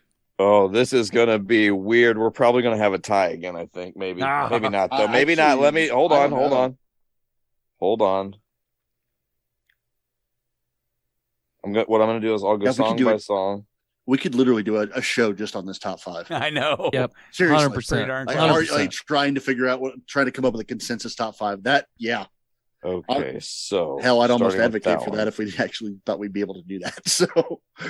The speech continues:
Speaker 3: oh man, this is physically, physically painful.
Speaker 4: I hated, yeah, yeah. It, it was hard. It was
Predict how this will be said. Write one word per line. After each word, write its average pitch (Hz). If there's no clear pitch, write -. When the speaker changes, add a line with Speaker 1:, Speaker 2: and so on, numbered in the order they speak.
Speaker 3:
oh 95
man, 87
this -
is 120
physically, 117
physically 135
painful. 92
Speaker 4:
I 127
hated, 143
yeah, -
yeah. 120
It, 127
it 143
was 139
hard. 135
It 139
was 143